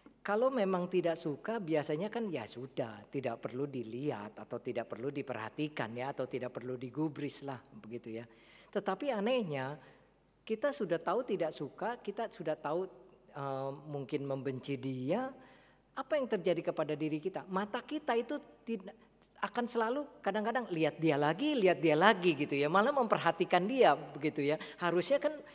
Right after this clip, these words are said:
ya sudah, gitu ya, masa bodoh saja. Tetapi apa yang terjadi, saudara-saudara, Ibu, Bapak?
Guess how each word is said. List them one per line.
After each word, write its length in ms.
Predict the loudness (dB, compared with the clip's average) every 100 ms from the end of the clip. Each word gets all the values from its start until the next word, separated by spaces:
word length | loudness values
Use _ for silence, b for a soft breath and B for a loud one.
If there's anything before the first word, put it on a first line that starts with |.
| -2
ya 80 | -2
sudah, 400 | -2 0 6 6 6
gitu 160 | 2
ya, 160 | 4 6
masa 320 | 4 2 0
bodoh 320 | 2 0 0
saja. 320 | -2 0 0
Tetapi 480 | -2 -2 -4 0 -2
apa 160 | -2 -4
yang 80 | -4
terjadi, 400 | -2 0 0 -2
saudara-saudara, 720 | -4 -4 -4 -4 -4 -2 -2
Ibu, 160 | -4
Bapak? 320 | -4 -4 -6